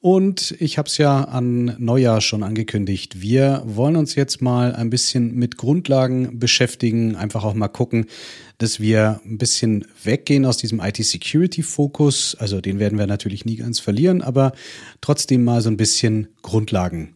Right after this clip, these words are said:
nochmal bearbeiten. Und deswegen geht's in der heutigen Folge mal um Netzwerke. Das heißt, wir gucken uns mal an, was ist denn so ein Netzwerk überhaupt? Was kann man da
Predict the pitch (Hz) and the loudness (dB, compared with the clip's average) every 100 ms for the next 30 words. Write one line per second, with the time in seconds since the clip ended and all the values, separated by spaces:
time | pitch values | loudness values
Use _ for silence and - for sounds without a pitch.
0 | _ 95 92 104 95 90 87 101 107 117 | _ -6 -4 -2 -2 -2 -2 -2 -2 2
1 | 120 113 110 107 110 - 120 143 139 - | 2 2 0 -2 -2 -2 0 0 0 -2
2 | 156 165 170 170 170 156 147 156 156 139 | 0 2 2 0 0 0 2 2 0 -4
3 | 131 - 117 117 131 131 - - - - | -4 0 0 2 2 0 -8 -20 -20 -4
4 | 110 104 104 117 131 - 151 165 - 90 | 0 2 4 2 2 2 2 0 -2 0
5 | 123 - - 85 69 - 64 - - - | 0 0 -4 -6 -8 -10 -12 -14 -20 -20
6 | - - 117 117 - 117 127 120 110 98 | -18 -4 0 0 0 -4 -4 -4 -4 -4
7 | 104 95 90 95 98 98 - 92 98 - | -4 -4 -4 -4 -4 -6 -8 -6 -4 -2
8 | - 180 190 151 135 127 - 123 117 110 | -2 0 0 0 0 0 0 -2 0 0
9 | 98 104 104 - 101 - 107 101 95 92 | 2 2 2 -2 -4 0 0 0 0 0
10 | 92 | -2